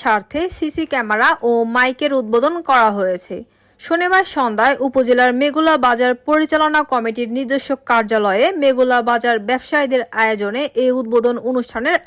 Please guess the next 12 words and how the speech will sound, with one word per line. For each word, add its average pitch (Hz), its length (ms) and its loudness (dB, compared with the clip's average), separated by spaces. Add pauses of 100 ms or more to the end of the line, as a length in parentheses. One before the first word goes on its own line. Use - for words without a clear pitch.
আয়োজন 226 260 0 (100)
করা 190 240 2
হয়। 185 220 -2 (760)
মেগুলা 311 520 4 (140)
বাজার 262 280 2 (120)
পরিচালনা 320 520 0
কমিটির 226 540 -6
সভাপতি 202 500 -4 (160)
মোহাম্মদ 240 440 -2 (120)
ইকবাল 320 380 2
হোসেনের 226 520 -2
সভাপতিত্বে 208 680 0